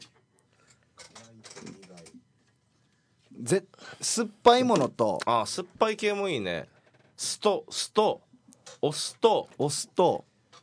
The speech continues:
Speaker 1: お酢と。
Speaker 2: 甘いやつ。
Speaker 1: いや、中和してしまったらダメだから。
Speaker 2: でも、タイヌがいいんじゃない？だから、い-、
Speaker 1: どっちも、どっちもリアクションしてしまうことがいいんですよ。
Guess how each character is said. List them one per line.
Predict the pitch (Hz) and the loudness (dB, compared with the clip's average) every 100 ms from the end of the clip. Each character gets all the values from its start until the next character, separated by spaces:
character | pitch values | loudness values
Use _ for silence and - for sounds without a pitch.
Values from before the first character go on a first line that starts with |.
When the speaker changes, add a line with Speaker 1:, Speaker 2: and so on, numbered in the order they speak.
| _ _ _ _ _ _ _ _ _ _ _ _ _ _ - | _ _ _ _ _ _ _ _ _ _ _ _ _ _ -4
Speaker 1:
お | 147 | 0
酢 | 165 - - | 0 -2 0
と。 | 190 156 - | 2 2 2
Speaker 2:
甘 | 120 139 139 | 0 2 0
い | |
や | 113 | 0
つ。 | 80 - - _ _ _ _ _ _ _ _ _ - | -4 -12 -18 _ _ _ _ _ _ _ _ _ 0
Speaker 1:
い | |
や、 | 269 269 | 0 2
中 | - 339 | 2 4
和 | 381 | 4
し | - | 2
て | |
し | 403 | 0
ま | 233 | 0
っ | 151 | 2
た | 131 | 0
ら | |
ダ | 113 | 0
メ | 117 | -2
だ | 107 | -4
か | 98 | -6
ら。 | 95 90 80 _ _ _ _ | -4 -6 -8 _ _ _ _
Speaker 2:
で | 131 | -4
も、 | 117 | -2
タ | 226 262 | 0 2
イ | 226 | 0
ヌ | 107 | -4
が | 80 80 | -4 -4
い | |
い | 78 | -6
ん | |
じ | 69 | -10
ゃ | |
な | 65 | -8
い？ | |
だ | 65 | -6
か | 78 | -6
ら、 | - | -8
い-、 | 107 _ | -16 _
Speaker 1:
ど | 165 233 | 2 2
っ | 240 | 4
ち | - | 2
も、 | 311 302 269 127 - _ _ _ 139 | 6 6 6 2 -4 _ _ _ 2
ど | 190 | 2
っ | 220 | 2
ち | - | 0
も | 262 247 175 - _ _ - | 2 2 0 -8 _ _ -2
リ | 135 | 2
ア | 208 | 2
ク | 208 | 2
シ | 214 | 0
ョ | |
ン | 196 | 0
し | |
て | 208 | 0
し | 208 | 2
ま | 214 | 2
う | |
こ | 208 | 2
と | 127 | -2
が | 104 | -4
い | |
い | |
ん | 90 | -6
で | |
す | |
よ。 | - | -12